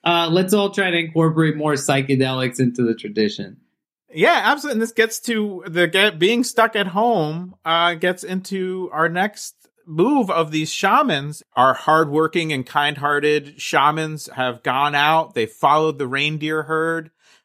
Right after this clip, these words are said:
Speaker 2: Uh, the reindeers find the mushrooms. The shamans are following the reindeer. They
Speaker 1: Hmm.
Speaker 2: gather up some mushrooms for everyone. Now they gotta make home delivery. But when they get to your door, it's mid-December in Siberia.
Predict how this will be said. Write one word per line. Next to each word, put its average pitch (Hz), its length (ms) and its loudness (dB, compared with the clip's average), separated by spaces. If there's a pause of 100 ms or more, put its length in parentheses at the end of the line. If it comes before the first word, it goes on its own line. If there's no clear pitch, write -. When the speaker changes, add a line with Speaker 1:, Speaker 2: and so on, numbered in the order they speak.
(140)
Speaker 2:
Uh, 120 480 2
the 113 120 -6
reindeers 156 580 0
find 156 300 2
the 143 40 -10
mushrooms. 170 880 -4
The - 80 -10
shamans 151 500 0
are 151 80 0
following 156 640 -2
the 147 120 -4
reindeer. 165 680 -2 (220)
They 117 100 -4
Speaker 1:
Hmm. 151 60 4
Speaker 2:
gather 160 380 2
up 165 160 -2
some 156 180 -8
mushrooms 160 720 -6 (140)
for 165 160 -4
everyone. 170 720 -2 (140)
Now 175 180 2
they 220 100 2
gotta 214 200 2
make 214 220 -4
home 220 300 0
delivery. 202 720 0 (180)
But 170 180 2
when 175 160 0
they 180 140 0
get 208 240 -2
to 214 100 -8
your 175 180 0
door, 180 640 0
it's 160 240 -8
mid-December 180 1000 -2
in 156 240 -6
Siberia. 160 880 0